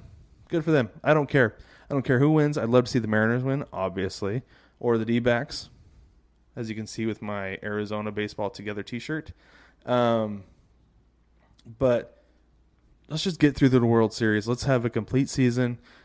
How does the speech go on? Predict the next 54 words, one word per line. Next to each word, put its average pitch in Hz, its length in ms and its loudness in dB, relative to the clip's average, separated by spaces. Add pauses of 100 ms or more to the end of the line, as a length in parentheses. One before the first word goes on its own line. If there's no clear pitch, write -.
(120)
get 123 140 0
through 127 160 2
this 120 260 4
year, 113 200 2
and 113 180 -4
then 107 220 -6
work 139 300 -2
on 113 300 -6
getting 104 400 -4
everything 120 680 -2
right 113 440 -2 (800)
so - 120 -14
we 117 40 -10
can 110 120 -8
have 95 100 -8
a 92 80 -14 (320)
full 113 600 2
season 104 540 -8
next 95 340 -12
year. 90 220 -8 (180)
Get 131 180 -4
to 127 80 -8
spring 127 280 -4
training 117 380 -6
on 101 140 -8
time. 92 360 -14 (460)
Get 120 200 -2
to 135 80 -4
the 120 100 0
regular 113 300 2
season 113 320 -2
on 104 140 -6
time. 98 380 -8
Get 110 180 -6
through 120 140 -2
without 104 240 -2
any 98 100 -10
hiccups, 120 420 -4 (240)
and - 80 -12
then 107 80 -8
get 113 160 -4
through 117 140 0
to 107 60 0
another 107 260 -2
World 107 240 0
Series 104 280 -6
next 98 260 -12
year. 90 120 -8
Let's 98 160 -10
just - 180 -12 (460)
get 117 240 -6
this 135 200 -2
season 113 360 -6
through 98 400 -8